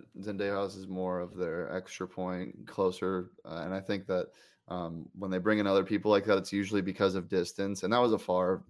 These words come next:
that was a far field goal. I, I, I don't know about attempting that in general. I think just move on and play a field possession game.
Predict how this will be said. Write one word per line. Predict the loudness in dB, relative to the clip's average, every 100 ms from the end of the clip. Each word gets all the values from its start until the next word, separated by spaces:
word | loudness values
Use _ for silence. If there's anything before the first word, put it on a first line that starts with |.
| -4
that | -2
was | 0
a |
far | 2 0 2
field | 0 4
goal. | 6
I, | 8
I, | 8 8 6
I |
don't | 6
know | 2 2
about | 2 0
attempting | -2 -6 -6 -6
that | -8
in | -8
general. | -8 -8 -8 -8
I | -8
think | -10 -10
just | -8 -6 -4
move | -2
on | -2 0 -2
and | -4 -10 -20 -20 2
play | 4
a | 4
field | 2 2
possession | -2 -4 -2 -6 -8
game. | -8 -8